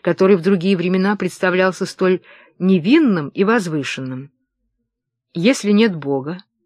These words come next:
то нет и человека. Вот что опытно обнаруживает наше время.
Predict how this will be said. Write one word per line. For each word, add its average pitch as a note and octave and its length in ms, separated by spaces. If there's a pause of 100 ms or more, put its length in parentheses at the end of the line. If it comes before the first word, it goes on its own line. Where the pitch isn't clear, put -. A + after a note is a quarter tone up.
(440)
то E3+ 120
нет G3+ 220
и A#3+ 60
человека. C4+ 640 (960)
Вот A3+ 240
что - 360
опытно A3+ 560
обнаруживает G#3 920
наше G3+ 340
время. D3 480